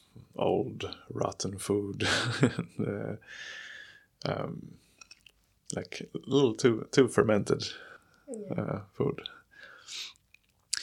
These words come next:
Speaker 1: So, so over now t-, t-, to these, uh, the three things that humans should never give up, very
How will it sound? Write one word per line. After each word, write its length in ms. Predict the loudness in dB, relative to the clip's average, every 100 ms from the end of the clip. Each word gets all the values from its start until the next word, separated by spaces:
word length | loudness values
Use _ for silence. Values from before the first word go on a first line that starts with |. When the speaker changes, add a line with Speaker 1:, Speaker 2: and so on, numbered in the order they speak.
| -8 -10 -2
Speaker 1:
So, 360 | 4 8 8 8
so 140 | 4 10
over 200 | 10 10
now 180 | 6 4
t-, 200 | -2 -8
t-, 80 | -8 -2
to 80 | 2
these, 460 | 4 8 10 10 6
uh, 320 | 0 2 0 -4 _ _ -10
the 120 | -6
three 240 | 4 6 6
things 640 | 4 2 8 8 8 6
that 160 | 0 0
humans 680 | 4 6 6 4 6 6 4 _ _
should 260 | 4 4 6
never 300 | 6 6 4
give 200 | 4 2
up, 280 | -2 -6 -14 -14 _ _ _ _ _
very 240 | 2 4